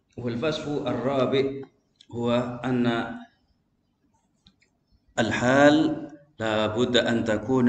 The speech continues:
ن-، أن تكون نفس صاحبها في المعنى، وهذا هو الغالب.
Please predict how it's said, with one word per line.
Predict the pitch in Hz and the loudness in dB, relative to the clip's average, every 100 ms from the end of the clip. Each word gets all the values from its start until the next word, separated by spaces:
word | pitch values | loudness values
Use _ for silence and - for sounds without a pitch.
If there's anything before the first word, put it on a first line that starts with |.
| 117 120 | 4 2
ن-، | 135 131 127 - - | 0 -2 -8 -10 -6
أن | 113 104 | -4 -4
تكون | 107 120 127 113 120 | -6 -2 -2 0 -2
نفس | 120 120 | -4 -6
صاحبها | 95 113 107 117 107 110 131 - - - _ _ | -4 -4 -4 -4 -2 -2 -2 -6 -14 -20 _ _
في | 123 | 0
المعنى، | 123 107 104 107 98 98 92 | 0 2 0 -2 -2 -2 0
وهذا | 95 95 117 107 | -2 -2 -2 -2
هو | 95 104 | -2 -4
الغالب. | 101 98 92 92 | -4 -8 -8 -8